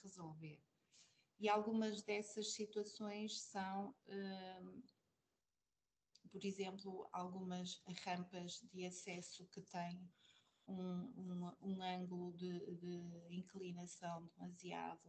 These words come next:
grande, eh, e para resolver isso, digamos que já custa um pouquinho mais,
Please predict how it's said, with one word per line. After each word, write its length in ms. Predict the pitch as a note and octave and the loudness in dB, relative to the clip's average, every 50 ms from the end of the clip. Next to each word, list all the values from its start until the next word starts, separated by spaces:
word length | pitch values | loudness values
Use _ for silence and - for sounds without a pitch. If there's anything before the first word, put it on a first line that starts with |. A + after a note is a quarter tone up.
| - - | -20 -8
grande, 640 | - G3 G3 G3+ G#3 G3+ G3+ G3 G3 G#3 A3 A#3+ - - - - - - - - - - _ _ _ _ | 0 4 4 6 6 6 6 4 4 4 4 4 2 -4 -16 -20 -20 -20 -20 -20 -20 -20 _ _ _ _
eh, 260 | - F#3+ F#3 F#3 F#3 - | 0 0 2 2 2 2
e 160 | - G3+ F#3+ | 4 4 4
para 320 | F#3+ - G#3 G3 F#3+ F#3+ G3 | 4 4 2 4 4 2 2
resolver 640 | F#3+ - G#3+ G3 - G3 G3 G3 G3 G3 F#3+ F#3 F#3 | 2 2 0 2 2 2 2 2 2 0 0 0 -2
isso, 540 | F#3 F#3+ F#3+ F#3+ - - - G3+ F#3+ F#3 F3+ | -2 -2 -2 -4 -4 -6 -4 -6 -6 -6 -4
digamos 600 | - F#3+ F#3 F#3 F#3 F#3 F#3 F#3 F#3 - - - | -4 -4 -2 0 0 0 0 0 -2 -4 -6 -6
que 560 | - - F#3 F3+ F3+ F3 F3 F3 F3 F3 F3+ F3 | -4 -4 -4 -2 -2 -2 -2 -2 -4 -6 -8 -6
já 480 | - - F3 E3+ E3+ E3+ E3+ F3 F3 - _ _ | -6 -4 -2 -2 -2 -2 -2 -4 -6 -10 _ _
custa 580 | - F#3+ F#3+ F#3+ - - - - E3+ E3+ E3+ E3+ | -8 -6 -2 -2 -4 -4 -4 -6 -6 -4 -4 -4
um 160 | F3 F3 F3+ | -2 -4 -4
pouquinho 520 | F3 - F#3 F3+ - - - F#3+ F#3+ F#3 F#3+ | -4 -4 -6 -6 -6 -4 -4 -4 -4 -4 -8
mais, 680 | F#3 F#3 F#3 F3+ F3+ F#3 F#3 G3+ A3+ B3 B3 - - | -6 -2 -2 0 2 2 2 2 0 0 0 -2 -6